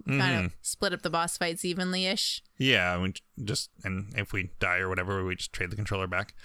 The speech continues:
Speaker 1: Yep.
Speaker 2: Um, yeah, like, we could each play it ourselves, but then you have to wait for the other person to play it, and then you're not experiencing it at the same time. And I
Speaker 1: Yeah.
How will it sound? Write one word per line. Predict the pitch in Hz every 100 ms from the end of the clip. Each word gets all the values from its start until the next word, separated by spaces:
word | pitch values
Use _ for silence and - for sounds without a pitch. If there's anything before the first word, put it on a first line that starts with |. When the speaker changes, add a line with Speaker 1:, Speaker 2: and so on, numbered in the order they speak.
| - -
Speaker 1:
Yep. | 233 -
Speaker 2:
Um, | 98 98 98 101 _ _ _ _ _ _ _ _
yeah, | 123 107
like, | 95 98
we | 110
could | 95 127 117
each | 113 113 -
play | 107 107
it | 107 - -
ourselves, | 101 110 - 113 117 117 -
but | - 98
then | 101 92
you | 95
have | 90
to | 101
wait | 90 101 -
for | 107
the | 95
other | 95
person | 101 -
to | 104
play | 98 95 92
it, | 95 -
and | 92 90 95 - -
then | -
you're | 95
not | 92 90
experiencing | 92 - 98 95 107 98
it | 95
at | 95
the | -
same | - 92
time. | 92 95 101
And | 92 92
I | 92 90
Speaker 1:
Yeah. | 123 208